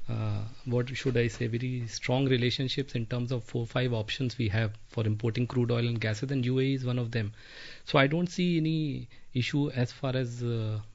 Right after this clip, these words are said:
crude oil prices. Currently, they're very favorable for the Indian economy.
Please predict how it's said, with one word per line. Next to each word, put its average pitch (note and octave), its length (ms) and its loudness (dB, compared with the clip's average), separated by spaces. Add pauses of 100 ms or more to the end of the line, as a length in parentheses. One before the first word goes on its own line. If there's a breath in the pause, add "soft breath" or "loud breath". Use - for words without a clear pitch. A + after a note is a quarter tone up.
(180)
crude C3 220 4
oil C3+ 160 4
prices. C#3 440 2
Currently, C3 460 2
they're D3 120 4
very B2+ 200 2
favorable A#2+ 460 -4
for B2 160 -6
the A2+ 120 -2
Indian A2 200 -2
economy. A2 420 -8